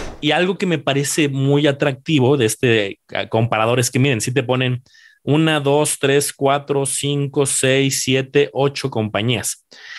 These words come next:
y te ponen el precio, y ya tú sabes ahí comparar, "Oye, pues, ¿por qué esta es más barata?", si hay alguna diferencia en algún especial. Y me parece, esto me, me gustaba mucho, la verdad es que dije, "Wow, esto es el futuro, el futuro es hoy", ¿no? Eh, alguna vez yo platicando con un asesor,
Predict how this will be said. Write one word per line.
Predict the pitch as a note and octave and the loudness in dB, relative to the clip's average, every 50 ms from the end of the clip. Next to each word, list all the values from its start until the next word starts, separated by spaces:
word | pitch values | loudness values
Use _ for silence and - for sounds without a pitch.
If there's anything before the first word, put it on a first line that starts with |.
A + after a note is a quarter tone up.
| - | -6
y | - B2 | -4 -2
te | A#2+ A#2 - | -2 -2 0
ponen | B2 B2+ B2+ B2+ | 0 0 2 2
el | A#2+ A2+ A#2 - | 2 2 2 2
precio, | C#3 C#3 C#3+ C#3+ - - D3+ D3 D#3 F3 - _ - - - - _ | 2 2 2 2 0 2 2 2 0 0 -4 _ -20 -20 -20 -12 _
y | - A#2+ | 0 0
ya | C3 B2 B2 | 0 0 0
tú | - C#3 | 0 0
sabes | C3+ - C3+ C3 C3 B2+ A#2+ - - - | 2 2 2 2 2 2 0 0 0 0
ahí | G#2 G#2+ A#2 A#2 | 0 0 0 -2
comparar, | A#2 B2+ A2+ A2 A2 G#2 A2+ B2 B2 | -2 -2 -2 -2 0 0 0 0 0
"Oye, | C3 D3+ D3+ C3+ | 0 0 0 -2
pues, | B2+ - - | -4 -6 -10
¿por | - - G#2+ - | -8 -6 -4 -4
qué | C3 | -2
esta | B2 - | -2 0
es | B2 A2+ | 0 0
más | A#2 A2+ A2+ A#2 | 0 0 0 2
barata?", | A2 A2 C3 C#3 C#3+ C3 - - B2 A#2+ | 0 0 2 0 -2 -2 -2 -2 -2 -2
si | A#2+ - - G2+ G2+ G2 F#2+ F#2+ | -2 -6 -6 -4 -4 -4 -2 0
hay | F#2+ F#2+ F#2+ F#2 G2+ G#2+ G2+ | 0 0 2 0 0 0 0
alguna | G2 G2 G#2 G#2+ G#2 G2+ G2 G2 G2+ - | 0 0 0 0 0 0 0 -2 -4 -6
diferencia | - A#2 A2 G#2 - G#2+ G#2+ A2 A2 - - A2 | -4 -6 -4 -2 -2 -2 -2 -2 -2 -2 -2 -2
en | G2+ G2 | -2 -2
algún | G2+ G2+ G#2+ G#2 | -2 0 0 0
especial. | G2 - - G#2+ - - A#2 A#2+ E3 F#3 - _ _ _ _ - - _ _ _ _ | -2 -2 -2 -4 -2 -2 -2 -2 -2 -4 -10 _ _ _ _ -20 -20 _ _ _ _
Y | - A2+ | -4 0
me | B2 C3 B2 | 0 0 0
parece, | C3+ C#3+ D#3+ - - F3 D#3+ D#3 C#3+ | 0 0 0 0 2 2 2 4 2
esto | D3 C#3 - G3 | 2 0 0 0
me, | F3 D3 C#3 | 0 0 0
me | C#3 C#3 | 0 -2
gustaba | A#2+ B2 - - D3+ D#3+ D#3+ | -2 0 0 0 0 0 0
mucho, | E3 F3+ A3 A#3+ - - | 0 0 -2 -2 0 0
la | D3 A#2+ | 0 2
verdad | A#2+ C3+ - | 2 0 -2
es | |
que | - D3 | -6 -10
dije, | C3 - - | -10 -8 -6
"Wow, | A#2+ C3 F3 B3+ C4 A3+ D3+ | -2 0 2 2 4 2 2
esto | C#3+ C#3+ - G3+ D#3+ C3+ C3 C3+ - - - - - | 0 -2 -2 0 0 0 0 -2 -8 -20 -20 -10 -6
es | B2+ B2 - | -4 -2 0
el | D#3 C#3 | 0 -2
futuro, | - A#2+ G#2+ - D#3 F#3+ F#3 | -2 -4 -2 0 2 2 4
el | B2+ G#2+ | 2 0
futuro | - B2 A2 D3 D#3+ E3 | -2 -4 0 2 2 2
es | D3 - - | 2 2 2
hoy", | E3+ F#3+ F3 | 0 2 2
¿no? | C#3 B2 D3+ G#3 - _ _ _ _ - - - - - _ _ _ _ - | 2 0 -2 -2 -4 _ _ _ _ -20 -20 -20 -20 -20 _ _ _ _ -4
Eh, | A#2 A#2 A#2 B2+ - | -2 -2 -2 -2 -2
alguna | - B2+ C#3 C#3+ E3+ F#3 G3 F#3+ | -2 0 2 2 2 2 2 2
vez | E3+ D#3+ D#3+ D#3+ - | 2 2 0 0 0
yo | D3+ D3 C#3+ | 0 0 0
platicando | D3 C#3+ C#3+ C#3 C3 - C#3 C#3 C#3 C3 B2 | 0 -2 -2 -2 -2 -2 -2 0 0 -2 -2
con | B2 A2+ | -2 -2
un | A#2 B2 C3 | -2 0 0
asesor, | B2 A2 - A#2 - - B2 B2 B2 B2 - | -2 -2 -2 -2 0 0 2 2 0 -2 -4